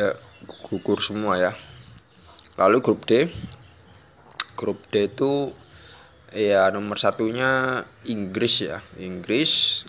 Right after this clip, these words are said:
nomor duanya Kroasia, dan nomor tiganya Ceko ya, Republik Ceko. Eh, Inggris ya, eh, ya, saya juga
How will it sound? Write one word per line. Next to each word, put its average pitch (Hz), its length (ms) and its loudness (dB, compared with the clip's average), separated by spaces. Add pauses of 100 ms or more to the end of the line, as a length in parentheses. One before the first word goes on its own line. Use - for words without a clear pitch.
(260)
nomor 90 400 -4
duanya 90 840 -2 (1300)
Kroasia, 113 560 2
dan 90 240 0
nomor 90 220 -4
tiganya 104 680 -2
Ceko 90 400 -2 (240)
ya, 95 300 -6
Republik - 480 -6
Ceko. 90 340 -4 (1300)
Eh, 92 160 0
Inggris 101 400 0
ya, 78 160 2 (320)
eh, 90 600 -4 (280)
ya, 78 400 -2 (160)
saya 110 480 2
juga 85 480 0